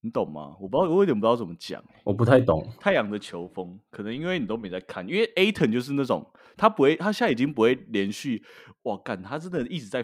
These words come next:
Speaker 1: 放枪欸。
Speaker 2: 他就是，不是，他没有，他，他，我，我，我讲难听，他没什么个人能力啦。
Speaker 1: 不是，他现在连喂饼都是，就可能五球会放两球这样，你就会很不爽。而且那个都很简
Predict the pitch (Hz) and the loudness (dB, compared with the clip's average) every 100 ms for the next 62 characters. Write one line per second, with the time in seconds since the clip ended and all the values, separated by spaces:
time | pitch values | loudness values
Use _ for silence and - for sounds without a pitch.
0 | - 131 95 - - 85 82 71 _ - | -6 -8 -8 -10 -12 -12 -14 -20 _ -2
1 | 160 202 190 190 117 139 123 180 175 107 | 0 2 2 2 4 6 8 10 12 10
2 | - 160 156 - 143 - 104 95 101 - | 6 4 4 6 4 4 2 2 0 0
3 | 117 120 - - 92 92 98 107 - 120 | -2 -2 -4 -2 0 0 0 -2 2 4
4 | 120 113 101 85 82 107 85 82 80 80 | 4 2 0 -2 0 0 0 -2 -4 -4
5 | 90 76 - - _ - 135 233 139 175 | -4 -6 -10 -16 _ -4 -2 0 0 0
6 | 220 254 190 143 147 220 160 123 110 87 | 2 4 6 4 6 8 8 6 0 -2
7 | 117 135 165 151 151 175 127 95 90 95 | 0 0 -2 -2 -2 0 0 0 -4 -8
8 | - - - 113 101 - 101 113 143 - | -12 -18 -10 -8 -6 -4 0 2 2 2
9 | 127 104 80 80 82 76 90 95 131 202 | 0 -2 -6 -10 -14 -10 -8 -6 0 0
10 | 107 110 - - 104 - _ _ 196 233 | 0 -4 -8 -8 -8 -10 _ _ 0 2
11 | 156 220 160 196 117 117 - | 4 4 6 6 4 2 -2